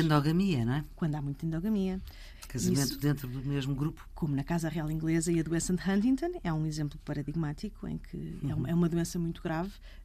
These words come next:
Speaker 2: eh, que se transmite todas as gerações, tem uma expressão dominante e,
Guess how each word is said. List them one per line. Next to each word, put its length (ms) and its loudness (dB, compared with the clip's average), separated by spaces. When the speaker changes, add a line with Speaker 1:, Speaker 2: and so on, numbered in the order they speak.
Speaker 2:
eh, 300 -2
que 100 -8
se 100 -6
transmite 480 -2
todas 300 -2
as 80 -2
gerações, 580 0
tem 120 -2
uma 80 -2
expressão 380 -6
dominante 520 -2
e, 640 4